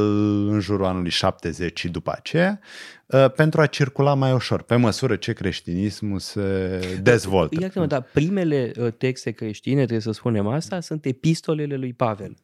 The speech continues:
Speaker 2: Uh, epistola către Tesaloniceni, epistola către Galateni, sunt primele texte creștine.
Speaker 1: Da. Uh, da, evangheliile nu sunt, uh,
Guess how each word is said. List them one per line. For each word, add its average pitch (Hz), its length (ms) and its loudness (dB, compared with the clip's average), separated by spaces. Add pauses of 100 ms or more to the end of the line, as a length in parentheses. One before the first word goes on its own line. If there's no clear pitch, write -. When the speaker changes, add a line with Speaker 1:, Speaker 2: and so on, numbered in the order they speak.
Speaker 2:
Uh, 117 200 2
epistola 113 540 -2
către 107 260 -8
Tesaloniceni, 107 1080 -2 (260)
epistola 117 640 -2
către 110 340 -2
Galateni, 110 600 -2
sunt 123 340 -6
primele 165 440 -2
texte 139 480 -2
creștine. 110 720 -8 (200)
Speaker 1:
Da. - 220 -12 (400)
Uh, 107 140 6
da, 107 140 4
evangheliile 92 640 2
nu 82 120 -2
sunt, 78 360 -12
uh, 80 100 -10